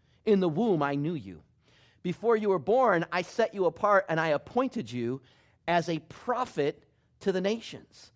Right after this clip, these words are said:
Uh, last sovereign Lord, I said, "I do not know how to speak, for I am too young." This is kinda big. The first thing that God says to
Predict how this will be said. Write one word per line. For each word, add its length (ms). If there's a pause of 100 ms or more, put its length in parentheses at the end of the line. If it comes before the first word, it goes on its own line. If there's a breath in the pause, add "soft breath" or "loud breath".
(220)
Uh, 60
last 300
sovereign 260
Lord, 160
I 20
said, 160
"I 80
do 140
not 140
know 100
how 60
to 80
speak, 460 (340 soft breath)
for 200
I 200
am 180
too 140
young." 240
This 200
is 100
kinda 220
big. 280 (220 loud breath)
The 120
first 520
thing 480 (200 loud breath)
that 260
God 400
says 600
to 400